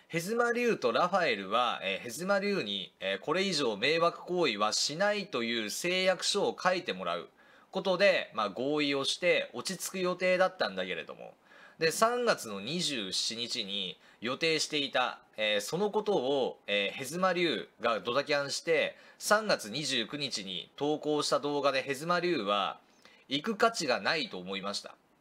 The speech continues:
これからも迷惑行為は続けていこうかと思います」と。で、誓約書のね、話を反故にするような発言を繰り返し、まあ、行ったんだよね。で、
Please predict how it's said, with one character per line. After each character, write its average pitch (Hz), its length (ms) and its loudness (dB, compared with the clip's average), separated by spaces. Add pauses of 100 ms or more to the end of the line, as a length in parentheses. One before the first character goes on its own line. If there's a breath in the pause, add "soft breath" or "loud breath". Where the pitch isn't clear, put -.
(420)
こ 165 160 4
れ 202 140 2
か 208 120 6
ら 208 120 6
も 127 160 -4
迷 147 240 2
惑 165 240 2
行 170 260 2
為 120 100 0
は 127 220 4
続 156 300 -8
け 190 120 -2
て 185 140 0
い 180 140 0
こ 202 180 2
う 160 60 0
か - 120 2
と - 140 -8
思 131 220 -2
い 147 80 0
ま 143 100 2
す」 - 140 -6
と。 - 100 -10 (420 loud breath)
で、 156 200 2
誓 233 320 2
約 226 200 0
書 226 200 2
の 165 100 -4
ね、 104 100 -2
話 110 460 -2
を 107 220 -2 (200 loud breath)
反 - 160 2
故 359 140 4
に 151 140 0
す 110 160 -6
る 110 80 -4
よ 113 140 -2
う - 20 -6
な 98 100 -2
発 107 240 -8
言 151 300 -2
を 170 180 0
繰 - 160 -8
り 190 100 -4
返 185 220 2
し、 170 400 -2
ま 131 80 -6
あ、 127 60 2
行 120 180 0
っ 123 260 0
た 120 120 0
ん 95 100 -6
だ 76 60 -8
よ - 120 -12
ね。 98 200 -10 (600 soft breath)
で、 147 320 2